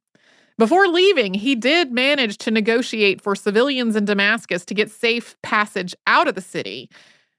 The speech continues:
Based on his conversations with Timur, Ibn Khaldun seems to have thought that he would protect the city of Damascus, or at least treat it pretty kindly. But after Ibn Khaldun had left, Timur's forces sacked the city,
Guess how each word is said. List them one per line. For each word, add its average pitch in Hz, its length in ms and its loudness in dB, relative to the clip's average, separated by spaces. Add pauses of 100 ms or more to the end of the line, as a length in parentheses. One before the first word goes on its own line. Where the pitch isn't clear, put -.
(140)
Based 254 240 0
on 320 120 2
his 311 160 -2
conversations 254 800 -4
with 240 120 -2
Timur, 247 560 0
Ibn 240 220 -2
Khaldun 226 400 -2
seems 240 300 -6
to 285 120 -2
have 262 140 0
thought 285 400 0
that 180 100 -6
he 233 140 -8
would 214 280 -2
protect 220 460 -2
the 190 80 -4
city 226 300 -2
of 208 160 -2
Damascus, 208 560 -2
or 190 100 0
at - 80 -6
least 196 380 -8
treat - 360 -6
it 254 200 -8
pretty 196 200 -4
kindly. 269 640 -4
But 196 300 -2
after 240 460 0
Ibn 220 240 -4
Khaldun 196 480 -4
had 190 240 -6
left, 285 580 -2 (420)
Timur's 220 460 -2
forces 208 640 -2
sacked - 560 -2
the 196 100 -6
city, 247 600 -4